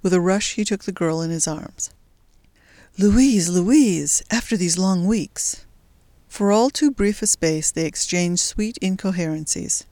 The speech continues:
The girl gently put him from her. "Jules, you must not waste a moment. When you did not come by eleven."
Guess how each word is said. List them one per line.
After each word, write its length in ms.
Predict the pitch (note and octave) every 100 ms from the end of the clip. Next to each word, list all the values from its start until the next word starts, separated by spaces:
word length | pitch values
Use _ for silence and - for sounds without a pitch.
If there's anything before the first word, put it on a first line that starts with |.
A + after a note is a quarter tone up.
| _ _ _
The 100 | G3
girl 300 | G3 G3 G3
gently 320 | F#3 F3 F3
put 240 | - F#3+ F#3
him 160 | E3+
from 280 | E3+ E3 D#3+ D3+
her. 180 | F3 - _ _ _ _ _ _ _ _ _ _
"Jules, 460 | - B3+ G3 D3+ -
you 100 | G#3
must 260 | A#3 C#4+ -
not 160 | D#3+
waste 280 | D#3+ D#3+ -
a 140 | E3+ F#3+
moment. 320 | F#3+ - - - - -
When 120 | G3 F3
you 100 | F3
did 200 | C4+ C4
not 200 | E3 -
come 180 | F3
by 140 | D#3+ D#3
eleven." 560 | D#3 E3+ F#3+ D#3 D3+